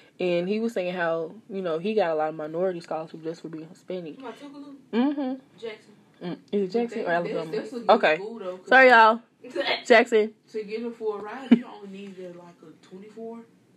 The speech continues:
Speaker 1: Mm.
Speaker 2: Mm-hmm.
Speaker 3: To get a full ride. Mm-hmm.
Speaker 1: Mm.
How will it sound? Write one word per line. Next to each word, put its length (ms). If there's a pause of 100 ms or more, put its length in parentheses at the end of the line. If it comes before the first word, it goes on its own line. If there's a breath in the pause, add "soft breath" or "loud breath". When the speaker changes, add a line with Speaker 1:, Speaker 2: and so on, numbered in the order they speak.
(220)
Speaker 1:
Mm. 80
Speaker 2:
Mm-hmm. 680
Speaker 3:
To 80
get 160
a 60
full 260
ride. 400
Mm-hmm. 640
Speaker 1:
Mm. 300